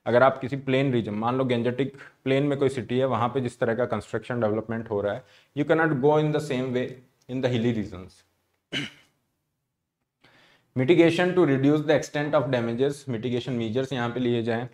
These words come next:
जिसकी अभी हमने शुरुआत में चर्चा की थी, जो क्लाउड बर्स्ट वाला हम डिस्कस कर रहे थे। ये टॉपिक्स हैं, इनको आप ऐड करेंगे। नेक्स्ट आते हैं जीएस पेपर टू पे हम आए, उससे पहले art and culture का ये टॉपिक आ जाएगा, art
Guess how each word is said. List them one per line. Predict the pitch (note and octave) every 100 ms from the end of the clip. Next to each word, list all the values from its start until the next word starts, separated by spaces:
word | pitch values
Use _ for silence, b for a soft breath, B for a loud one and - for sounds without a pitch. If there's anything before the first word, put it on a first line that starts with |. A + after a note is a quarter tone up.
| -
जिसकी | G#2+ -
अभी | G#2 G#2+
हमने | G#2 G#2+
शुरुआत | A2 G2+ G2+ G#2
में | A2
चर्चा | G2+ F2 G#2+
की | G#2
थी, | - C3+ B2+
जो | A2+
क्लाउड | A2+ G#2 G#2+
बर्स्ट | G#2+ -
वाला | A2 G#2
हम | G#2 G2+
डिस्कस | F#2+ - F#2+
कर | F#2+
रहे | - G2+
थे। | _ _ _ _ _ _ _ _ _ _ _ _ _ _
ये | B2+
टॉपिक्स | A#2+ A#2+ C#3 C3+
हैं, | D3
इनको | C#3+ C#3+
आप | C3+
ऐड | C3 B2+
करेंगे। | C3 A#2 B2+ C#3+ D3 B2+
नेक्स्ट | B2+ C3
आते | C3+ A#2
हैं | C3
जीएस | A#2+ A#2+ B2
पेपर | B2+ B2 A#2+
टू | - C3+ C#3 C3+
पे | C#3+
हम | C3 C3
आए, | A2+
उससे | B2 C#3 B2+
पहले | B2 A#2+
art | A2 G#2+
and | A#2+ A#2
culture | A2 G#2 C3 B2
का | B2
ये | A#2+
टॉपिक | A2 G#2+ G#2+
आ | G#2
जाएगा, | G2+ G2 F#2+ B2+ _ _ _ _ _ _ _ _ _ -
art | G2+ G#2+ A#2 -